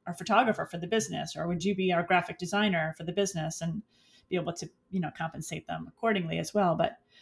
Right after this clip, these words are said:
yeah, I think it's important that you hire for the right job, but those jobs might also entail, be like, "Okay, I need you to do more things once you,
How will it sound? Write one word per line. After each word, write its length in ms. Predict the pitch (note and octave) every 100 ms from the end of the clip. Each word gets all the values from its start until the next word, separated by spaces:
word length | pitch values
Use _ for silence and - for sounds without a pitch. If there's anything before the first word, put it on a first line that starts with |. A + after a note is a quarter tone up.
| - _ -
yeah, 260 | D4 D4+
I 80 | G3+
think 180 | - A#3+
it's 140 | A3+
important 420 | A3 G3+ A#3+ A3+ A3
that 120 | G3
you 400 | G3 F#3 F#3 G3
hire 340 | - G3+ G#3
for 160 | G#3 F#3+
the 100 | F#3
right 200 | F#3+ F#3+
job, 260 | F#3+ G3+ B3+
but 120 | A3+
those 200 | A3+ A#3
jobs 320 | A#3 A3+ G3+
might 220 | G#3 A3
also 400 | G#3+ G#3 - G#3
entail, 360 | F#3+ F#3+ G#3 F#3+
be 80 | F#3
like, 100 | F#3
"Okay, 180 | G#3 F3
I 80 |
need 240 | F#3 F#3+ F3
you 160 | F3+
to 60 | F3
do 140 | E3+
more 220 | E3+ E3+ E3+
things 480 | - - G#3 -
once 280 | F#3 F3 -
you, 280 | E3 -